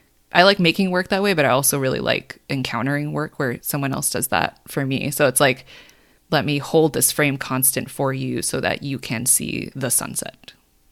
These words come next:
You can pay more attention to the sunset because of this infrastructure that I have set up <laughs> around the sunset. And then maybe,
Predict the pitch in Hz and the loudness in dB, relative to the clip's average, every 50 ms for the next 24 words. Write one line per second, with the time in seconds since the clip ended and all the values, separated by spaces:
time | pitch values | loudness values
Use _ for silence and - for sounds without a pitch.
0 | _ _ - 165 - 185 160 - 170 160 151 147 143 139 - 156 143 - - 139 | _ _ -6 4 4 4 4 4 2 0 0 0 0 -2 -2 -2 -4 -4 -4 -6
1 | - 139 - - 131 120 127 - - - - - - 139 - - - - - - | -2 -2 0 0 0 -2 -2 -6 -6 -8 -8 -6 -6 -6 -6 -6 -8 -6 -4 -2
2 | - - - - 226 214 - 185 170 - 165 156 - - 156 135 139 135 131 131 | -2 -2 2 2 2 4 4 2 2 2 2 0 0 -2 -2 0 0 0 0 -2
3 | 131 - - 135 - 120 127 - - 160 156 170 160 160 147 160 - - - - | -4 -4 -4 -2 -2 -2 -4 -2 2 4 4 4 4 4 2 2 0 0 -2 -2
4 | - - - - - 147 - - - - - - - - - 262 - - - 165 | -4 -4 -6 -2 2 2 2 2 0 -6 -10 -8 -8 -6 -8 -8 -10 0 4 4
5 | 175 160 165 160 156 156 160 156 151 151 147 143 139 | 6 8 8 6 8 8 6 6 6 6 4 4 2